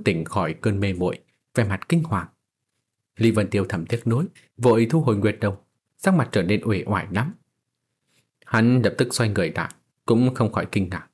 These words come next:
Chỉ thấy Nghiễm Nguyên liều mạng thúc đẩy Như Thị Ngã Văn,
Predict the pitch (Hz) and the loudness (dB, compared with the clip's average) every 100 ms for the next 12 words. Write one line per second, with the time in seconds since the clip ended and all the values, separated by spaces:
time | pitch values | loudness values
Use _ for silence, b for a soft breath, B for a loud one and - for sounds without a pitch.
0 | _ _ _ _ _ - 117 123 123 135 | _ _ _ _ _ 0 2 2 2 2
1 | 160 180 120 90 90 92 123 - 214 214 | 4 4 2 0 -2 -4 -4 -2 -2 0
2 | 95 80 92 107 107 92 95 110 139 | -2 -2 0 0 0 -4 -4 -4 -2